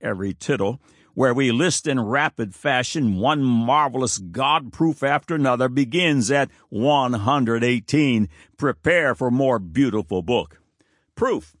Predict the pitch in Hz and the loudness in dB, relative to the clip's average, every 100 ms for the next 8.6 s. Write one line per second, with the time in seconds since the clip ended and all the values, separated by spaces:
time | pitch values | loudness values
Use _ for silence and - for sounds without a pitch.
0 | _ _ 107 156 151 160 160 160 160 - | _ _ -4 -2 0 0 2 0 0 -2
1 | 180 185 117 147 156 117 160 156 143 143 | -2 0 0 0 0 -2 -2 0 2 0
2 | 160 - - 135 143 - 135 135 135 - | 0 -6 -6 -4 -4 -4 -4 -4 -4 -6
3 | 98 78 - - _ _ - 226 214 175 | -6 -8 -16 -16 _ _ -2 0 2 -2
4 | - 208 - 151 254 156 120 92 92 101 | -2 -2 -2 -2 -2 -2 -4 -4 -6 -4
5 | 156 165 151 147 - 240 247 185 170 139 | -4 0 2 0 0 0 0 0 -2 -2
6 | 208 233 123 - - 160 175 185 311 240 | -2 -2 -2 -6 -2 0 2 0 2 2
7 | 214 143 208 202 190 185 156 156 - 240 | 0 -2 -2 -2 0 -2 -2 -4 -4 -2
8 | 277 185 110 120 185 | -2 0 0 0 -2